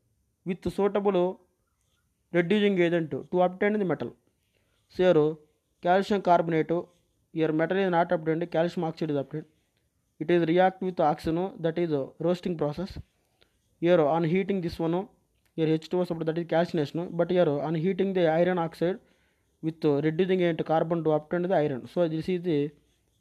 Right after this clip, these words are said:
smelting process. On heating the purified ore with, uh, suitable reducing agent, here carbon is a reducing agent, to obtain the metal, that is called smelting. Option is three. Next, question number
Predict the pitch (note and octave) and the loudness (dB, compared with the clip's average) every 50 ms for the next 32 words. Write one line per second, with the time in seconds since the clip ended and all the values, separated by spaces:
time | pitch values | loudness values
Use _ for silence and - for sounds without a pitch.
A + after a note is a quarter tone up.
0 | _ _ _ _ _ - - E3 E3+ E3+ E3+ F3 F#3+ F#3 E3+ D#3+ D3+ D3+ D3 - | _ _ _ _ _ -10 -4 -2 -2 -2 -2 -2 -2 -2 0 0 0 0 0 -2
1 | C#3 - - - - D#3 E3 E3+ D#3 D3+ F3 F3+ F3 F#3 F#3 F#3 F3 F3+ G3 G3 | -6 -8 -8 -12 -8 -4 -2 -2 0 2 2 2 2 0 -2 -2 -2 -2 -4 -4
2 | F#3 - - F3+ F3+ F#3 - F#3 F3 F3 E3 E3+ E3+ F3+ F3+ F3 F3 F3 F3 - | -4 -6 -6 -4 -4 -2 -2 0 0 0 2 0 0 2 0 0 -2 -2 -4 -2
3 | D#3+ D#3 D3 - - F3 F3+ F3 F#3 F3 F3 F#3+ G#3+ A#3 - _ _ _ _ _ | -2 -2 -2 -2 -2 -2 -2 -2 -2 -4 -2 -2 -4 -4 -6 _ _ _ _ _
4 | _ - D3+ D#3 D#3 D#3 F3+ F3 F3+ F3 E3 D3+ E3 D#3+ D#3 D#3 - - E3 E3+ | _ -6 -4 -4 -2 -2 -2 0 0 0 0 0 0 0 0 -2 -2 0 2 2
5 | E3+ E3+ E3 F#3 F3+ F3+ F3 F#3+ G3 F3+ D#3+ D#3+ F3 E3+ E3 D3+ C#3 C3 A#2+ A#2+ | 2 2 2 0 0 0 0 0 0 -2 -2 -2 -2 -2 0 0 -2 -2 -6 -10
6 | - _ _ _ _ _ _ - E3+ F3 E3+ - G3 G3 G3+ G3 G#3 F#3 E3 D3 | -16 _ _ _ _ _ _ -4 -4 -2 -2 -2 -2 0 0 0 0 0 0 -2
7 | - C3+ A2+ - _ _ _ _ _ - D#3 E3 D#3+ D#3 D3+ - D#3 D#3 D#3 F3 | -2 -4 -8 -8 _ _ _ _ _ -8 -4 -4 -4 -4 -2 0 0 0 0 -2
8 | D4+ G4+ _ _ _ _ _ _ _ _ _ _ _ _ _ _ _ - - D3 | -6 -8 _ _ _ _ _ _ _ _ _ _ _ _ _ _ _ -6 -2 -2
9 | D3+ D3 C#3 C#3 - D3+ C#3+ C3 - - C3+ D3+ D#3+ - - E3+ F#3 A3+ A#3+ - | 0 0 -2 -2 -2 0 0 -2 -2 -4 -6 -6 -6 -4 -2 -2 0 -2 -2 -4
10 | - - D#3 C3+ - - _ _ _ _ _ _ _ _ _ _ _ _ _ _ | -8 -6 -4 -4 -4 -6 _ _ _ _ _ _ _ _ _ _ _ _ _ _
11 | _ _ _ _ _ _ _ _ _ _ _ _ _ _ _ _ _ _ _ _ | _ _ _ _ _ _ _ _ _ _ _ _ _ _ _ _ _ _ _ _
12 | _ _ - _ _ _ _ - - G3 F#3+ - G3+ G3+ - G#3+ G#3+ G#3 G#3+ G#3+ | _ _ -20 _ _ _ _ 0 0 2 4 4 2 4 4 2 2 6 6 6
13 | A3 A3 | 4 4